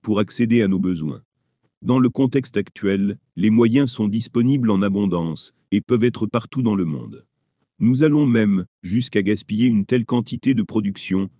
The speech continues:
que notre esprit n'est pas capable de l'appréhender. Avec une économie basée sur le besoin et sur le partage, les moyens, le transport des moyens et l'accès aux moyens seraient accessibles à tous et à hauteur des besoins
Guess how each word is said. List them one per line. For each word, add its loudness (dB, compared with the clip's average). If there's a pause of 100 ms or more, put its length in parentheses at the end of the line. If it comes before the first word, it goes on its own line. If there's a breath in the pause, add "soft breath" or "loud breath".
que 0
notre 2
esprit -2
n'est 2
pas -2
capable 0
de 0
l'appréhender. -4 (1120)
Avec 0
une 2
économie 2
basée 0
sur -6
le -2
besoin -2 (220)
et 2
sur -4
le -2
partage, -6 (200)
les 0
moyens, 2 (180)
le -2
transport 0
des 2
moyens 0 (200)
et 4
l'accès 0
aux 4
moyens 2
seraient -4
accessibles -4
à -4
tous -6
et 2
à 0
hauteur -2
des -2
besoins -2